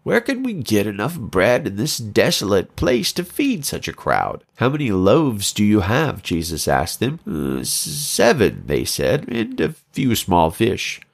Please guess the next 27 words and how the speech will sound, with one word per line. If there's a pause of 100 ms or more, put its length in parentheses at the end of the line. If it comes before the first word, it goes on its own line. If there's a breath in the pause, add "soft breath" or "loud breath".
(340 soft breath)
After
commanding
the
crowd
to
sit
on
the
ground,
he
took
the
seven
loaves
and
the
fish,
gave
thanks,
broke
them,
and
gave
them
to
the
disciples,